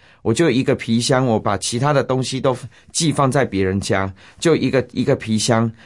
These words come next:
每天呢，下班的时候我就往教会跑。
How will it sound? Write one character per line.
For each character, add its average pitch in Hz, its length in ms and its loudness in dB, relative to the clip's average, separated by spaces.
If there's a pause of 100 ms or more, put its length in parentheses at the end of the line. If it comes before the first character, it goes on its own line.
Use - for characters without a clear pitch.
(120)
每 113 200 2
天 156 260 2
呢， 139 300 2 (160)
下 151 260 2
班 143 200 2
的 135 100 4
时 117 100 -2
候 127 140 4
我 95 80 4
就 131 160 2
往 90 240 2
教 113 220 2
会 107 160 0
跑。 - 280 -10